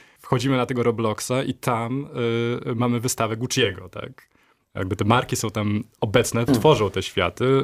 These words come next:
Speaker 1: sprzedają tam swoje, y, produkty, ale sprzedają to jako pewnego rodzaju doświadczenie już, tak? To nie, to nie jest po prostu baner, który nam się wyświetla i mówi, y,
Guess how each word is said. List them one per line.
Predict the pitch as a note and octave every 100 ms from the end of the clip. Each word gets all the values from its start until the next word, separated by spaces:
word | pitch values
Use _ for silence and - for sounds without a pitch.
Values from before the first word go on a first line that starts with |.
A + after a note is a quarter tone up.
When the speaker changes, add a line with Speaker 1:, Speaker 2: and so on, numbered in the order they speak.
| C3+ - _ -
Speaker 1:
sprzedają | - - D3+ C#3
tam | G#2
swoje, | G2 - G2
y, | F#2+ - A2+ G2+ -
produkty, | A2+ F#2+ F2 - C3+ D3 - _ _
ale | A2 B2
sprzedają | B2+ - B2+ C3+
to | C3
jako | C3 - C3 C3 C3+ C3 A#2
pewnego | B2 C3
rodzaju | C3 C3+
doświadczenie | C3 - D3+ - - E3+ A2
już, | F2 - -
tak? | - - -
To |
nie, | C3 D3+ - -
to | E3
nie |
jest | D3+ -
po |
prostu | G#2+ G#2
baner, | F#2+ A2 G2+ F#2
który | - F2+
nam | F#2
się | F#2 F#2+
wyświetla | G2 - - G2
i | F#2
mówi, | F#2+ F#2+
y, | F#2+